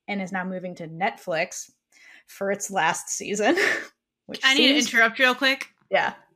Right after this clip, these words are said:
Speaker 2: I love Manifest. I know people hate it because Netflix saved it and Netflix is doing a lot of
Speaker 1: Is
Speaker 2: other
Speaker 1: Netflix?
Speaker 2: shit, but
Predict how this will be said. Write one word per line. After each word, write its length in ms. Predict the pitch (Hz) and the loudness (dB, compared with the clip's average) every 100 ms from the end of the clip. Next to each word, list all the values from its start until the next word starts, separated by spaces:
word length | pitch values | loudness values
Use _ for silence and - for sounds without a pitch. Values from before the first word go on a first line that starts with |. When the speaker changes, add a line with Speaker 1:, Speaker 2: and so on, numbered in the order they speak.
| _ _ _ - | _ _ _ 2
Speaker 2:
I 160 | 285 | 2
love 240 | 262 180 202 | 2 -2 0
Manifest. 760 | 185 175 185 170 170 185 - - | -2 -2 -4 -4 -6 -6 -4 2
I 120 | 247 | 4
know 140 | 254 | 4
people 300 | 254 294 226 | 0 0 0
hate 260 | 220 208 208 | 0 2 2
it 100 | 202 | 2
because 340 | 208 226 240 | 0 0 2
Netflix 360 | 208 175 240 226 | 2 0 -2 -2
saved 360 | - 180 208 202 | 0 0 0 0
it 120 | 190 | 0
and 220 | 196 196 | 0 -2
Netflix 440 | 185 - 190 196 190 | -2 -2 -8 -6 -10
is 200 | 180 190 | -10 -6
doing 260 | 208 208 | -6 -4
a 60 | 190 | -2
lot 160 | 190 | 0
of 80 | 196 | 2
Speaker 1:
Is 140 | 226 240 | 4 4
Speaker 2:
other 100 | 202 | 6
Speaker 1:
Netflix? 320 | 240 247 - | 6 6 4
Speaker 2:
shit, 140 | 240 | -2
but 440 | 339 - - 453 | -2 -2 -2 -2